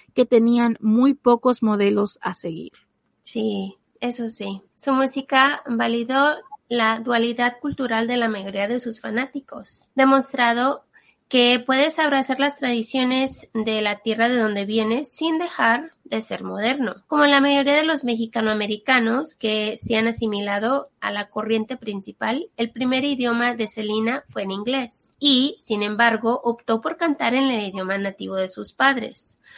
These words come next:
Speaker 2: lo que demuestra que quién eres y de dónde viene tu familia son fuentes de orgullos,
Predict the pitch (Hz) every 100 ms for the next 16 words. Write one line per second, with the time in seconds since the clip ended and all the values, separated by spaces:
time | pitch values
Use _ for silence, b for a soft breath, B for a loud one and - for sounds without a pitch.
0 | b - 247 254 262 262 262 - 294 285
1 | 269 254 254 - _ - 240 294 285 262
2 | 294 - - 208 190 190 190 247 302 320
3 | 320 320 262 247 247 262 277 302 339 -
4 | 302 311 311 302 285 311 277 233 226 262
5 | 294 254 - -